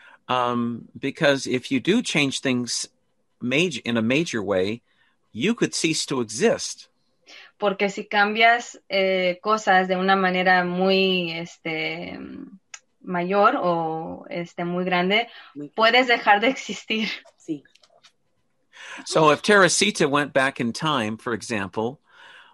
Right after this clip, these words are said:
Speaker 1: um, to a, a, an event, and she changed it ma-, in a major way, she might disappear.
Speaker 2: Entonces, por ejemplo, si yo viajo hacia mi pasado y cambio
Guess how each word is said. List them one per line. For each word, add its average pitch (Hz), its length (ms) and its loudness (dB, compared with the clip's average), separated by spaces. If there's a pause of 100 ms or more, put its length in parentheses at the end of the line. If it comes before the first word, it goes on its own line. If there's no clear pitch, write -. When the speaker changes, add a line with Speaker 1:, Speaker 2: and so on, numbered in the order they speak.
(160)
Speaker 1:
um, 117 500 2 (200)
to 123 340 -4
a, 117 100 -2 (400)
a, 123 40 -6
an 117 100 0
event, 113 540 0 (720)
and 131 180 0
she 131 200 -6
changed 185 480 -2
it 123 180 -2
ma-, 127 280 -4
in 123 160 -2
a 117 40 2
major 123 420 0
way, 120 360 4
she 190 220 -2
might 180 260 0 (140)
disappear. 170 680 -6 (680)
Speaker 2:
Entonces, 196 400 -4
por 226 120 2
ejemplo, 226 380 0
si 196 300 -4
yo 220 260 2
viajo 220 460 2
hacia 190 280 2
mi 190 140 0
pasado 254 640 4
y 196 120 2
cambio 214 440 2